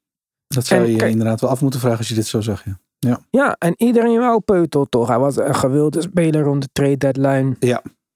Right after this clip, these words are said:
Speaker 2: En ik, ik vond hem niet eens de beste fit bij de Raptors. Omdat ik dacht, ja, ze hebben al zo weinig shooting. Gaan we nog zo'n limited offensive center daarbij, eh, zetten, weet je wel?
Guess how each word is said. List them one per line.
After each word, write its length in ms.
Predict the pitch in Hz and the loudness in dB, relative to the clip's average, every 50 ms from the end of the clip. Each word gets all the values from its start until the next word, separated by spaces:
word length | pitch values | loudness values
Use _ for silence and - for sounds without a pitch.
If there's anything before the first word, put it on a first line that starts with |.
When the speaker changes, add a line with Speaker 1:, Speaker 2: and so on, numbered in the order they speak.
| _ _ _ - - | _ _ _ -14 -4
Speaker 2:
En 420 | - 151 135 123 127 127 120 - _ _ _ _ | -2 0 0 0 0 -2 -2 -4 _ _ _ _
ik, 140 | - - - - - | -8 -8 -8 -6 -4
ik 140 | 349 - | -4 -4
vond 180 | - - - 269 | -2 0 2 2
hem 100 | 240 214 | 4 2
niet 140 | 190 147 - | 2 0 0
eens 200 | 196 170 156 127 | 0 0 0 -2
de 80 | 120 104 | -2 0
beste 300 | - 156 196 170 - - | 0 0 0 0 -2 -6
fit 260 | - - - 127 - | -6 -4 -4 -4 -4
bij 180 | - 123 117 117 | -4 -4 -4 -2
de 220 | 110 113 110 117 - _ - - - _ _ | -2 -2 -4 -4 -6 _ -18 -20 -20 _ _
Raptors. 440 | - 113 110 113 110 - 120 107 127 | -2 0 0 0 0 -2 -2 -2 0
Omdat 160 | 127 123 120 | -2 0 -2
ik 80 | 120 | 0
dacht, 180 | 107 123 113 - | -2 -2 -2 -2
ja, 160 | 131 120 110 | -2 -4 -4
ze 100 | 107 117 | -6 -6
hebben 240 | 123 147 143 127 - | -4 -2 -2 -2 -2
al 140 | - 131 131 | -2 -2 -2
zo 300 | 131 131 131 143 151 147 | -2 0 0 0 2 2
weinig 320 | 139 143 151 147 135 135 | 0 0 0 0 -2 -2
shooting. 580 | - - - 139 147 147 - 165 160 175 196 - _ _ _ _ _ _ _ | -4 -2 -2 -2 -2 0 0 0 0 0 0 -4 _ _ _ _ _ _ _
Gaan 180 | - 143 135 | -2 0 0
we 60 | 139 | 0
nog 140 | 143 143 - | 0 -2 -4
zo'n 300 | - - 143 139 139 135 | -2 -2 0 0 2 2
limited 440 | 131 139 139 143 139 - 139 131 - | 2 2 0 0 0 -2 -4 -4 -2
offensive 600 | - 120 110 - - 139 139 147 127 139 127 - | -4 -4 -2 0 0 0 0 0 0 -2 -2 -2
center 460 | - - 143 139 131 - 117 113 113 | -2 -2 -2 -2 -2 -4 -4 -4 -4
daarbij, 600 | 110 117 110 107 104 107 113 110 110 110 113 123 - | -2 -2 -2 -2 -4 -4 -6 -6 -6 -8 -10 -12 -10
eh, 300 | - 131 117 117 113 104 - | -8 -8 -8 -8 -10 -14 -16
zetten, 500 | - - - - 135 113 - - - 107 | -12 -10 -6 -4 -4 -4 -4 -8 -14 -12
weet 220 | 104 110 123 - - | -10 -8 -8 -4 0
je 60 | - | 2
wel? 260 | 160 185 208 226 247 | 2 2 2 2 0